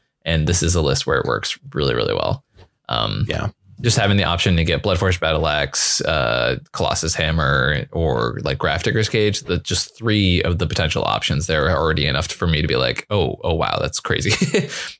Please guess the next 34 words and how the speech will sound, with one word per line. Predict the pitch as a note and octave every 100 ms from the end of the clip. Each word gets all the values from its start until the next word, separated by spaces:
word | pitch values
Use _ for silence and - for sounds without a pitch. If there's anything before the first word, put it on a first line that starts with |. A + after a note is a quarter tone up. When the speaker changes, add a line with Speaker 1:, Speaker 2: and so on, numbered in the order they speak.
| -
Speaker 1:
Yeah, |
Speaker 2:
Right. | C3 E3
Speaker 1:
even | F3+
Mana | E3+ D3
Crypt, | - - - -
right? | G2 F#2+ -
Like, | F2
it's, | F2+ F2 -
it's, | F#2+ - - -
it | G2+
does | G2+ G2
enough | F#2 E2+ -
to | - D#2+
accelerate | - E2 D#2+ D#2+
you. | D2+ E2 - - _ _ _ -
Um, | G2 F2+ F2 E2+ F2 G2+ _ _ _ _ _ - - _ _ _ _ _ _ _ _ _ -
I |
think | G2+ - C3 A#2 - - - - _
Kunoros | - C#3 F2+ G2 C3 D#3+ - - - -
is | A#2 C3+ C3+ C#3
a | C3+
really | C#3+ D3
good | D3 C#3+
card | C#3
in | C#3+
this | D3+ C#3+
list. | C3+ D3 C#3+ -
We | A2+
don't | F#2+ G2+
really | E2+ F#2
care | - F2+
about | F2 F#2
our | G#2
graveyard. | A#2+ A#2 A#2+ A#2+ A#2 A#2+